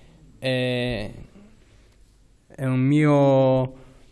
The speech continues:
sono magari, mm, è un lavoro questo che facciamo e lui magari è il capo e mi ha dato questa chance, i-, come la penso io, ogni partita che, che andiamo ad affrontare, come se un collega,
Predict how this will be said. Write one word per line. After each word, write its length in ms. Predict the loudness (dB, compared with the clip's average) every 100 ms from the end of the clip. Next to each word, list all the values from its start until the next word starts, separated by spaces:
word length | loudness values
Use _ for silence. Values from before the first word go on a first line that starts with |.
| _ -20 -20 _ -20 -20 _ _ _ -20
sono 640 | -8 -4 -2 -2 -4 -4
magari, 460 | -4 -2 -2 -2 -6
mm, 840 | -12 -8 -6 -4 -4 -6 -6 -6 -10 -14 -8
è 80 | -2
un 140 | 0
lavoro 380 | 2 2 2 2
questo 300 | -2 -4 -4
che 100 | -6
facciamo 600 | -4 -4 -2 -2 -2 -2
e 20 |
lui 240 | 0 0 0
magari 500 | 0 0 0 -2 -2
è 100 | -2
il 160 | -2
capo 560 | 0 0 0 -2 -4 -12
e 420 | -6 -2 0 0 0
mi 160 | 0
ha 60 | 0
dato 260 | -2 -2 -2
questa 300 | -4 -4 -6
chance, 720 | -4 -6 -4 -6 -10 -12 -12 -14 -18
i-, 160 | -12 -8
come 200 | -4 -2
la 100 | 0
penso 360 | 0 -2 -2 0
io, 580 | 2 2 -2 -6 -20 -10
ogni 260 | -2 0 0
partita 580 | -2 -4 -4 -4 -2 -2
che, 800 | -2 -2 -2 -4 -4 -8 -12 -10
che 100 | -6
andiamo 280 | -2 -2 -2
ad 80 | -2
affrontare, 680 | -6 -6 -6 -2 -2 -4 -10 -16 -20 -18
come 240 | -6 -2 -2
se 120 | -2
un 140 | -2
collega, 1000 | 0 2 4 4 2 0 -2 -4 -2 0